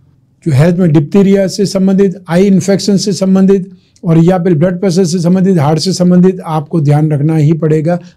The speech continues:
care करनी ही पड़ेगी। और जो लोग वृद्ध हैं उन लोगों को ज़्यादा ध्यान रखना पड़ेगा, ज़्यादा care करनी पड़ेगी। आइए अब बात करें आपके दाम्पत्य सुख की।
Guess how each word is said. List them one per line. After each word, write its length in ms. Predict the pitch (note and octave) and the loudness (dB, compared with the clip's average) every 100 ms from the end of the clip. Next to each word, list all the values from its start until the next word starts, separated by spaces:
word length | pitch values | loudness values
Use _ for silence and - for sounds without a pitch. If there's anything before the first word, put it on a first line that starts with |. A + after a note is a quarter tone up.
| _ | _
care 200 | D#3+ E3 | 0 2
करनी 280 | D#3 D#3 D#3 | 0 -2 0
ही 140 | D3+ D#3+ | 0 0
पड़ेगी। 320 | D#3 D3+ D#3+ | -2 -2 -2
और 60 | D3 | 0
जो 180 | D#3+ | 2
लोग 240 | F#3 F3+ D3 | 2 2 0
वृद्ध 260 | F#3 F3+ | 0 0
हैं 120 | F3+ F3 - _ - | -2 -2 -10 _ 0
उन 200 | G3 G#3 | 2 4
लोगों 260 | F3 D#3+ | 4 0
को 140 | D#3+ F3+ | -2 -2
ज़्यादा 380 | C#3+ D#3+ E3 F#3 | 0 0 0 0
ध्यान 300 | D3 C#3+ D3+ | 0 0 0
रखना 220 | D3 D#3+ | -2 -4
पड़ेगा, 320 | D3 D3+ D3+ | -4 -4 -4
ज़्यादा 280 | C#3+ D3 C#3+ | -4 -4 -4
care 240 | C#3 C#3 C3 | -6 -10 -10
करनी 260 | C3 B2 | -10 -12
पड़ेगी। 300 | A#2 G#2+ A#2 _ _ _ _ _ _ _ _ _ _ _ - | -12 -18 -20 _ _ _ _ _ _ _ _ _ _ _ -4
आइए 220 | E3+ E3 | 2 2
अब 200 | E3 F#3 | 2 -2
बात 220 | F3+ F3 | 0 0
करें 260 | F#3 F#3 G3 - - | -2 -4 -4 -12 -8
आपके 320 | E3 C#3+ F#3 | -6 -2 -4
दाम्पत्य 480 | F#3 D#3 D#3 D#3+ D3 | -2 -2 -2 -2 -6
सुख 160 | - C3 | -6 -6
की। 180 | B2+ | -8